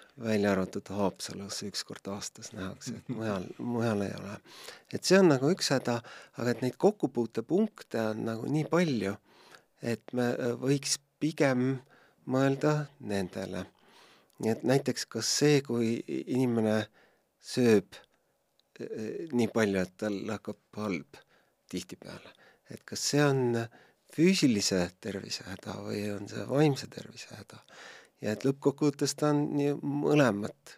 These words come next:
Speaker 1: selles mõttes, et me ei saa seda päriselt lahku viia. Või et kui inimene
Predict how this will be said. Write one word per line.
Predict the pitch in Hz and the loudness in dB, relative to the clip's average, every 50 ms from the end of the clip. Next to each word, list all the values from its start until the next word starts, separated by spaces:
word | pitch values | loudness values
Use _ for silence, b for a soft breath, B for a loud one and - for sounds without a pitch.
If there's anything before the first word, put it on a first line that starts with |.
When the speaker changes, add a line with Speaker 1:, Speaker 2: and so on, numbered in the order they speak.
| _ _ | _ _
Speaker 1:
selles | - - - 110 104 110 - 123 | -18 -12 -8 -8 -6 -6 -8 -10
mõttes, | 117 - - - - - | -12 -14 -12 -12 -14 -12
et | - - | -10 -8
me | 110 117 107 | -6 -6 -6
ei | 107 113 | -4 -2
saa | 123 120 110 | -2 -2 -2
seda | 107 - - - 104 B B B B B B B B | -4 -8 -10 -12 -12 B B B B B B B B
päriselt | _ 117 113 113 104 - 107 101 - - | _ -4 -2 -2 -2 -2 -6 -10 -10 -10
lahku | 120 107 110 - - - 107 | -8 -8 -8 -10 -12 -8 -8
viia. | 104 95 92 104 101 - B B B B B B B B B B | -6 -6 -8 -10 -14 -18 B B B B B B B B B B
Või | _ - 123 123 | _ 2 4 4
et | 120 - - | 4 2 0
kui | - - 131 131 123 120 120 117 - - - - - - - | -2 2 2 4 4 4 2 0 0 -2 -4 -6 -8 -6 -4
inimene | 139 139 139 131 127 123 120 120 120 120 | 0 2 2 4 4 4 4 4 4 2